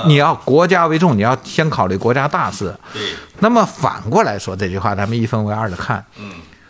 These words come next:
Speaker 1: “知子莫如父。”张作霖就知道这小子是个商人，他妈小账算太多了。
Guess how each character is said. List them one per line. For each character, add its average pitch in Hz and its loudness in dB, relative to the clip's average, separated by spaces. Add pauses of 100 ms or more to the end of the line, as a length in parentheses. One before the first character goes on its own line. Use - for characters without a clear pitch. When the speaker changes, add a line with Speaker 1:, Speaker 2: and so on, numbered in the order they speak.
(420)
Speaker 1:
“知 180 4
子 110 -4
莫 104 0
如 95 -4
父。” 98 -6 (1160)
张 220 4
作 214 6
霖 175 6
就 202 6
知 190 2
道 196 4
这 175 4
小 110 4
子 120 0
是 147 4
个 131 4
商 143 2
人， 110 2
他 139 4
妈 151 4
小 127 2
账 196 4
算 180 4
太 175 2
多 117 4
了。 87 -6